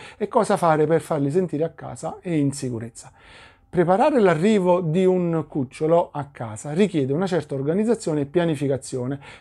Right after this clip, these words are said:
per assicurarti che l'animale si senta sicuro e accolto nel miglior modo possibile. Ecco una guida passo passo, eh, su come prepararti.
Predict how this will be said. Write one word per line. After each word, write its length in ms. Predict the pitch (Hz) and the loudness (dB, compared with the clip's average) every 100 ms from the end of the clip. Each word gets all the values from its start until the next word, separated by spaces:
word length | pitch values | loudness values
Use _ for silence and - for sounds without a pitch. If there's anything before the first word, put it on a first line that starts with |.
| _ | _
per 240 | 233 147 | 2 2
assicurarti 640 | 139 143 202 185 123 - 160 | 0 -2 2 2 2 -4 -4
che 100 | 180 | -2
l'animale 500 | 226 262 180 147 143 | 0 0 0 0 -2
si 140 | 180 | -4
senta 320 | 160 143 147 | -2 -4 -4
sicuro 640 | 143 220 - 160 156 156 - | -6 -6 -4 -2 0 -2 -2
e 180 | 165 | 0
accolto 680 | 147 143 - 143 143 143 156 | 0 0 -2 -2 -2 -4 -4
nel 140 | 160 202 | 0 2
miglior 280 | 208 175 | 4 2
modo 260 | 135 131 127 | 2 0 -2
possibile. 580 | 123 120 127 120 131 160 - - - | -4 -8 -8 -8 -8 -8 -14 -20 -6
Ecco 240 | 254 247 | -2 2
una 140 | 214 196 | 4 6
guida 240 | 190 170 | 4 4
passo 280 | 165 180 196 | 2 0 0
passo, 480 | 165 151 - 180 - - - - | 0 0 -2 -4 -4 -10 -20 -6
eh, 460 | 165 160 147 143 135 | 0 2 4 4 2
su 160 | 208 | -2
come 280 | 196 151 135 | -2 -2 -2
prepararti. 720 | 147 147 135 120 113 - 92 | 0 0 0 -4 -10 -16 -20